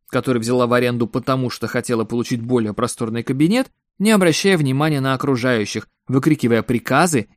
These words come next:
и чаще всего унижая, запугивая людей и помыкая ими. Это был полный отказ от ценностей, исповедуемых Бейли. Дверь его кабинета всегда была открыта, и он регулярно обходил рабочие места сотрудников,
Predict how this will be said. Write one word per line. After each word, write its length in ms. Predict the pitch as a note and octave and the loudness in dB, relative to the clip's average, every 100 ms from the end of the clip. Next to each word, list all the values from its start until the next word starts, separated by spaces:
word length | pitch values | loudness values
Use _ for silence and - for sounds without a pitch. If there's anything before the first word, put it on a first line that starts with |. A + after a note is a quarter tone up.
| - | -4
и 120 | C3+ | -2
чаще 320 | - C#3 - | 0 -4 -4
всего 320 | - A#2 A2+ | -6 -2 -2
унижая, 640 | - C3+ A#2+ G#2 A#2+ C#3 A2+ | 0 -2 -2 -2 0 0 -2
запугивая 580 | A#2 B2 G#2+ C3 A#2 A2 | -4 -4 -2 -4 -2 0
людей 500 | G#2 G#2+ C3+ C#3+ - _ | 0 0 2 2 -2 _
и 80 | D3+ | 0
помыкая 540 | D#3 D3+ D3+ D3 A2 | 2 0 0 0 0
ими. 400 | A2+ B2+ G2+ A#2+ _ _ _ _ _ | -2 -2 -4 -8 _ _ _ _ _
Это 200 | - E3 | -2 0
был 180 | D#3 E3+ | 2 0
полный 420 | E3+ F3 D#3 B2+ | 2 2 2 2
отказ 360 | B2 - C3+ - | 0 0 -2 0
от 160 | B2 - | -4 -2
ценностей, 640 | D#3+ G3 D3+ - A#2 G#2 _ | 2 2 2 -2 -6 -8 _
исповедуемых 800 | E3+ - C#3 C#3+ C3+ B2+ B2+ B2+ | -4 0 2 2 2 2 0 0
Бейли. 460 | C3+ C3+ G#2 G#2 - _ _ - | 2 2 2 -4 -10 _ _ 0
Дверь 180 | A3+ C4 | 2 4
его 220 | G3+ F3 | 4 2
кабинета 520 | E3+ C#3 D3+ G3+ F3 | 2 2 2 0 0
всегда 460 | - F#3+ D3 C#3+ C#3 | -2 -4 0 0 2
была 240 | B2+ B2 | 2 2
открыта, 480 | A2+ - A3 F3+ B2+ _ | 0 -2 -2 0 -4 _
и 80 | C#3 | 2
он 140 | D3+ C#3 | 2 4
регулярно 640 | C3 B2+ A#2+ C3 D#3+ C#3 | 2 2 4 2 2 -2
обходил 420 | A2+ A#2 A#2 C#3 | -2 -6 -4 -2
рабочие 400 | A#2 A#2 B2 A#2 | 0 -2 -2 -4
места 260 | A#2 G#2+ A2+ | -6 -4 -4
сотрудников, 680 | B2+ C3 C#3+ G#2+ G2+ A2 | -4 -2 -2 -2 -6 -8